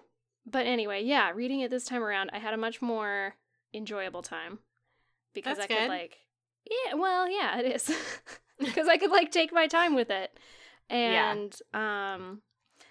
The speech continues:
Speaker 1: I didn't have to focus on, I don't know, what I was gonna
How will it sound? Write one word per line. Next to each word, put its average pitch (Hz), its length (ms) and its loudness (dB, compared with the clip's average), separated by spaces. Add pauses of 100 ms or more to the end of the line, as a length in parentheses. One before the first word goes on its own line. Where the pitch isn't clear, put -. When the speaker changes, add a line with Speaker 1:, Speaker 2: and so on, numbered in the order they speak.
(160)
Speaker 1:
I 233 60 -8
didn't 254 280 -2
have 247 240 -2
to 214 480 -2 (1700)
focus 240 800 4 (100)
on, 196 600 -4 (760)
I 240 140 -6
don't 220 120 -2
know, 202 320 -6
what 170 360 -8
I 185 100 -2
was 202 160 -6
gonna 240 840 0